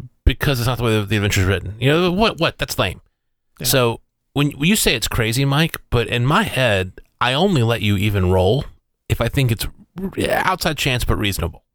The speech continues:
Speaker 1: Like, yeah, that could happen, and that, and that makes sense, and you come up with a really clever way to phrase it.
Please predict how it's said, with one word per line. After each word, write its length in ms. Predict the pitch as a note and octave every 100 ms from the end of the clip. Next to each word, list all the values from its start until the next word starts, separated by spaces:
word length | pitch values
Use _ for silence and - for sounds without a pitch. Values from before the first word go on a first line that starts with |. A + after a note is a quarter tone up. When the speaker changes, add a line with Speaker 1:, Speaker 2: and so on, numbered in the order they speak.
| _ _ _ _ _ -
Speaker 1:
Like, 120 | B2
yeah, 160 | D#3
that 140 | D3 -
could 140 | A#2+
happen, 300 | G2 F2+ -
and 80 | G2
that, 140 | A2+ -
and 120 | B2
that 120 | A#2+
makes 220 | G#2+ F#2+
sense, 240 | - G2 -
and 80 | G#2
you 60 |
come 100 | B2
up 60 | G2+
with 100 | G#2+
a 40 |
really 180 | G#2+ G2+
clever 280 | - G2 G2
way 100 | F#2
to 60 |
phrase 400 | - - F#2 F2+
it. 140 | -